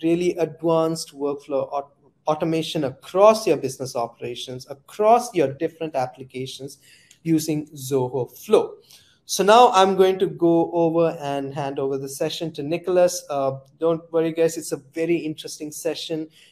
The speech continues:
where you can learn more about business intelligence and how you can leverage Analytics Plus with, uh, Service Desk Plus.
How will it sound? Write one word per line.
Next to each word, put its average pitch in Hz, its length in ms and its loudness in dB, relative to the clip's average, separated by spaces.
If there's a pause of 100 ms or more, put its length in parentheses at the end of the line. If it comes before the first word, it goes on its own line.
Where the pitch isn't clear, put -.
where 190 140 4
you 208 160 4
can 190 300 2
learn 185 360 2
more 170 280 2
about 139 440 0
business 156 400 -8
intelligence 143 760 -10
and 143 140 -16
how 165 440 0
you 190 280 -8
can 156 280 -4
leverage 131 480 -4 (320)
Analytics 170 580 0
Plus 139 380 -4 (140)
with, 135 300 -6
uh, 131 200 -2
Service 123 420 -8
Desk - 400 -18
Plus. - 400 -14